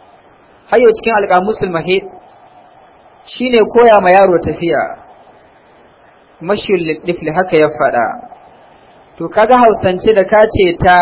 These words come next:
ta, an san tafiyar yaro ce.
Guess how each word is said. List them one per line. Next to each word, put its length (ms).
ta, 140
an 180
san 200
tafiyar 400
yaro 380
ce. 260